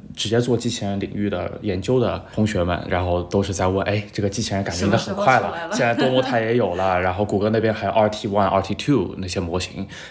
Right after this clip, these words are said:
Speaker 1: 感觉是不是这个机器人会特别快了？而且 Elon Musk 一直在喊那个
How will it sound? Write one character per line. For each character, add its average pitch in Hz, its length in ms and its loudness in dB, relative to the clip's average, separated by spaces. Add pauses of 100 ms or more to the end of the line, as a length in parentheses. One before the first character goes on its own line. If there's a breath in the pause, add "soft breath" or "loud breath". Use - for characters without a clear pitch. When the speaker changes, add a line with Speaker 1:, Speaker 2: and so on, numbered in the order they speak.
Speaker 1:
感 92 120 4
觉 92 80 4
是 104 120 2
不 98 60 4
是 98 60 2
这 107 60 2
个 98 80 4
机 98 140 0
器 92 100 -4
人 90 100 2
会 95 120 0
特 95 120 -2
别 85 120 0
快 92 240 0
了？ 82 80 0
而 87 80 0
且 90 120 -4
Elon 101 240 2
Musk 98 220 2
一 101 40 -4
直 92 60 -6
在 92 140 0
喊 78 280 -6
那 95 100 -4
个 82 260 -4